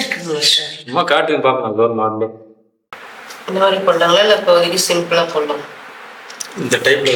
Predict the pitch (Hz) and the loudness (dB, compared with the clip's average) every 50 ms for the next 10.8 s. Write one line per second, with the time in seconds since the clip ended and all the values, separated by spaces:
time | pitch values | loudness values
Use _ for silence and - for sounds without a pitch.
0 | 113 - 113 - - - - - - 180 180 175 - 180 185 185 185 185 180 165 | 0 -2 -4 -6 -8 -10 -16 -10 -6 -2 -2 0 2 2 2 2 2 0 0 0
1 | 143 143 135 127 123 120 120 117 117 - - - - - - - - 123 123 117 | 0 -2 -4 -6 -8 -10 -12 -12 -14 -14 -16 -18 -18 -18 -14 -6 -2 -2 -2 0
2 | - 131 123 120 143 151 - 127 120 123 123 127 123 123 - - 120 117 117 117 | 2 2 2 4 4 4 4 4 4 2 2 2 0 0 0 2 2 4 4 4
3 | 117 113 113 113 110 - - - 110 - - - - - - 165 156 151 143 135 | 4 2 2 0 0 0 -2 -4 -4 -6 -6 -8 -12 -12 -8 -4 -4 -4 -4 -6
4 | - - - - - - - - - - - - - - - - - 120 117 117 | -12 -14 -18 -20 -20 -20 -20 -20 -20 -20 -20 -20 -20 -12 -8 -6 -4 -4 -4 -4
5 | 113 110 - - - - - - - - - - - - 135 139 156 175 175 139 | -4 -6 -8 -12 -16 -16 -18 -20 -20 -18 -14 -10 -4 -2 0 2 2 2 2 2
6 | 131 131 139 156 - - - 120 117 110 107 - - - - - - - - - | 2 2 0 0 -2 -4 -4 0 0 0 0 0 -4 -12 -16 -20 -20 -20 -20 -20
7 | - - - - - - - - - - - - - - - - - - - - | -20 -20 -18 -14 -12 -12 -12 -12 -14 -20 -16 -12 -10 -10 -10 -10 -14 -18 -18 -20
8 | - - - - - 247 - - - - - - 196 240 247 254 220 165 - - | -20 -16 -10 -8 -6 -6 -8 -10 -14 -8 -2 0 2 2 2 2 0 0 0 -4
9 | - - - - - - - - - 127 123 - - 131 120 120 117 113 110 110 | -8 -14 -18 -18 -16 -10 -6 -2 0 2 2 2 2 2 4 2 2 2 2 0
10 | - - 175 180 202 262 262 - - 190 170 147 - - - | 0 -2 -2 0 0 0 0 0 0 0 0 0 -2 -4 -10